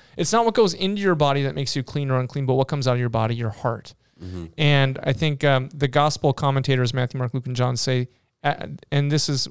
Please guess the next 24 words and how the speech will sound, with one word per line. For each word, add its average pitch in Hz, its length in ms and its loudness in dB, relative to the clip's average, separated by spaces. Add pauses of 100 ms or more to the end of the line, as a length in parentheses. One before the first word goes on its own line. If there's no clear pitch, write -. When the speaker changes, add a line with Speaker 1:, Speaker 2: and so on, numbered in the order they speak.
(100)
Speaker 1:
when 143 200 -2
Jesus 123 400 -2
made 123 240 -2
all 117 140 0
food 117 380 -6
clean. - 420 -12 (100)
Speaker 2:
Mm. 117 280 -6 (1080)
Speaker 1:
Here, 302 280 4
Peter 240 600 4
is 156 260 0
making 160 320 0
a 143 40 2
different 185 500 0
argument. 143 440 0
He's 202 200 0
not 226 220 2
saying 185 300 0
that 143 160 0
these 165 220 0
fe-, 175 220 -4
th-, 151 320 -2
this 151 320 0
food 190 240 0
is 135 120 0